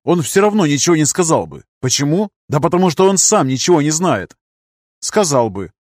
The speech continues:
упрямо сжал губы Нардин-младший. «Кто его хозяин, и так ясно. Какой-нибудь местный бандит. Заказчик, он известен. Для этого нет необходимости брать языка, рискуя своей шкурой и допрашивать, пачкая руки кровью.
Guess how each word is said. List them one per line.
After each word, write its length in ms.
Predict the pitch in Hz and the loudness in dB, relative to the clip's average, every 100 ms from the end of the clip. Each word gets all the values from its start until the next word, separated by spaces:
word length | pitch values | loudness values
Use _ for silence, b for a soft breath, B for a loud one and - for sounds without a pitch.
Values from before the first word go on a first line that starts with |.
| _ | _
упрямо 360 | 143 160 170 127 | -2 0 0 0
сжал 220 | 110 131 | -2 -2
губы 280 | 120 147 131 | -2 -2 -2
Нардин-младший. 840 | 127 117 127 113 71 - - - _ _ - | -2 -2 -4 -4 -8 -12 -14 -20 _ _ -20
«Кто 300 | - - 180 | -4 2 4
его 240 | 160 147 | 6 2
хозяин, 520 | 139 139 110 143 170 | 0 -2 -2 0 0
и 160 | 165 180 | -2 -4
так 320 | 139 151 104 | 0 0 0
ясно. 500 | 127 107 - - - | -4 -4 -6 -12 -10
Какой-нибудь 540 | - 143 185 170 165 156 | -6 0 2 2 0 0
местный 320 | 175 170 160 | -2 0 0
бандит. 500 | 156 175 131 76 - _ _ _ | 0 0 -2 -10 -18 _ _ _
Заказчик, 640 | - 143 - 143 160 110 - | -6 -4 0 -2 -2 -6 -8
он 180 | - 117 | -6 -2
известен. 640 | 160 131 143 131 131 127 - | -2 0 0 -2 -4 -8 -8
Для 220 | 120 139 | -2 0
этого 220 | 165 180 190 | 2 2 2
нет 260 | 190 135 | 2 0
необходимости 720 | 120 131 - 139 185 165 - | -2 -4 -2 0 0 0 -2
брать 300 | 117 139 160 | -2 0 0
языка, 460 | 156 160 202 - 76 | 0 0 -2 -4 -6
рискуя 480 | 95 185 - 180 127 | -2 -2 0 2 2
своей 280 | - 147 147 | 0 0 0
шкурой 380 | - 190 202 139 | -2 -2 0 0
и 140 | 180 | 0
допрашивать, 720 | 170 - 131 117 - 107 104 | -2 0 0 -2 -4 -8 -4
пачкая 460 | 170 185 - 127 135 | 0 0 0 0 2
руки 240 | 170 170 | 2 0
кровью. 480 | 147 143 104 80 | 0 0 -2 -8